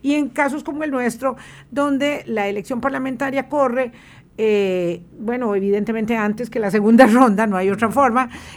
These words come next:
y hace que el mandato del Ejecutivo sea cada vez más endeble por el número de diputados tan pequeño que tiene el Poder Ejecutivo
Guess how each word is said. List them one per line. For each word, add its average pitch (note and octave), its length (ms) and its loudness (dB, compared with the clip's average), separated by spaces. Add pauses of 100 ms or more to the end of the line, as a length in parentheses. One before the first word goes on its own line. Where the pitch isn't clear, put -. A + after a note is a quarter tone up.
(100)
y D4+ 440 0
hace B3 480 -4
que B3 380 -2
el B3+ 140 -2
mandato A#3 760 -2
del A3+ 220 -6
Ejecutivo A#3 680 -2
sea A3+ 440 -2
cada A#3 260 -4
vez A3 240 0
más A#3 280 -2
endeble A3 580 2 (320)
por A3 240 2
el G#3+ 160 2
número A3+ 300 0
de F#3+ 160 0
diputados G3+ 540 -4
tan G#3+ 200 -6
pequeño A3 580 -2
que A3 120 -2
tiene F#3+ 540 -8
el G3+ 60 -6
Poder F3+ 280 -6
Ejecutivo G3+ 720 -4